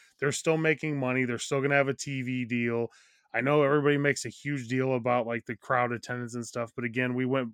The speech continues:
we talked about that earlier. There's, there's ways to solve that. Um, they just, they gotta f-, refine their footing again, and I feel like it's getting better again, so I, I'm hopeful, and,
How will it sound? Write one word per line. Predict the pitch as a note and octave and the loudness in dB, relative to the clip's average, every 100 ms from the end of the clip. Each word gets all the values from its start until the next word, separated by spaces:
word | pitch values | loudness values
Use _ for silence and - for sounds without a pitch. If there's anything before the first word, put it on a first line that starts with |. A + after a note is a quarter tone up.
| B2+ | -6
we | C#3 | -6
talked | - C3 - | -2 -4 -4
about | A#2+ A#2 A#2+ | -4 -4 -2
that | A2 | -2
earlier. | G#2+ A2 A2 A2 | -2 -4 -4 -4
There's, | G#2+ A#2 A#2 | -2 -2 -2
there's | B2+ B2+ | 0 0
ways | B2 B2+ C3+ | 0 0 0
to | A#2 | -2
solve | A2 - A2 A2 G#2 | -8 -4 -4 -4 -2
that. | A2 A2 G#2+ - _ - _ _ | -2 -2 -4 -8 _ -20 _ _
Um, | A2 G#2 G2 G2 G#2+ - - | -12 -10 -8 -10 -12 -12 -6
they | B2+ | -4
just, | B2+ C#3 - _ | -4 -6 -10 _
they | B2+ | -4
gotta | A#2+ C3+ | -2 -2
f-, | - | -4
refine | C#3+ B2+ C#3+ B2+ C#3 C3 | -8 -4 -4 -2 -2 -2
their | B2 G#2 | -4 -6
footing | - A#2+ A2+ | -6 -6 -4
again, | A2 G#2 A2 A2 A#2+ | -8 -6 -6 -4 -6
and | A#2+ A2+ _ - - | -8 -10 _ -20 -10
I | A#2+ | -6
feel | A2+ D#3 | -2 0
like | D#3 | 0
it's | C#3 B2 | -2 -2
getting | C#3+ C3+ | -2 -2
better | B2 B2 A2+ | -2 -2 -4
again, | A2 A2 A2 A2+ | -6 -8 -8 -8
so | A#2 A2 A2 _ _ _ - | -8 -10 -10 _ _ _ -12
I, | G#2+ - | -10 -2
I'm | D3 D3 | 0 0
hopeful, | D3 C3+ - C#3 A#2+ | 0 -2 -2 -2 -2
and, | A#2+ | -4